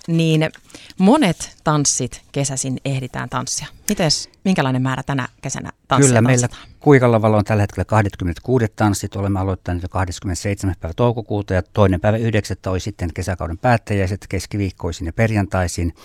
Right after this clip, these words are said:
Speaker 2: Olemme tansseja pitäneet. Totta kai siellä on my-, myöskin muita tapahtumia ollut,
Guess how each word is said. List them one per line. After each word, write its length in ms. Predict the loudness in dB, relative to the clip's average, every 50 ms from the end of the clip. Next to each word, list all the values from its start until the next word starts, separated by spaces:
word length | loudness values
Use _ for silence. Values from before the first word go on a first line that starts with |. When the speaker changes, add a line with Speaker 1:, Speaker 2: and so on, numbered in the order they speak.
| -20 -20 -20 -20 -20 -20 -20 -20 -20
Speaker 2:
Olemme 220 | -16 -10 -6 -6 -2
tansseja 420 | 0 0 -2 -2 -2 -4 -6 -6
pitäneet. 580 | -6 -6 -4 0 0 0 2 0 0 -2 -6 -10 -20 -20 -12 -8
Totta 180 | -6 -6 0
kai 160 | 4 4 4 4
siellä 220 | 4 2 0 2
on 80 | 2 4
my-, 180 | 4 2 2 0
myöskin 340 | 0 0 0 0 0 -2 0
muita 280 | 2 2 0 0 -2
tapahtumia 640 | -2 -4 -4 -2 -2 -4 -4 -4 -8 -6 -4 -4 -4 -2
ollut, 460 | -2 -4 -4 -4 -6 -8 -10 -14